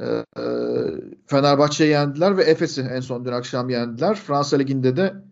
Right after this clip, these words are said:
e, yine Burg'a karşı, Eurocup takım Burg'a karşı güzel bir galibiyet geldi.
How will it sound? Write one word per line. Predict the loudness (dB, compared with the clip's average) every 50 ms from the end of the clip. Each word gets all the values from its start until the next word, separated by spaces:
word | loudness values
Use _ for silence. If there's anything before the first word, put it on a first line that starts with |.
| _ _ _ _ _ _ _ _ _ -10
e, | -8 -4 -2 -2 -2 -2 -2 -2 -2 -2 -2 -4
yine | -2 0 2 2 2 2 0 -4 -10 -8
Burg'a | -4 2 4 4 6 6 6 6
karşı, | 6 4 2 2 2 0 -2
Eurocup | -2 -2 -2 -2 -4 -4 -4 -6
takım | -6 -6 -4 -4 -2
Burg'a | 0 0 0 0
karşı | 0 -2 -2 -2 -4 -6 -8 -10 -12 _ _ _ _ _ _ _ _ _ _ -2
güzel | 2 2 2 2 2
bir | 2
galibiyet | 2 2 4 4 4 2 0 0 0
geldi. | 0 0 0 0 0 -2 -4 -4 -6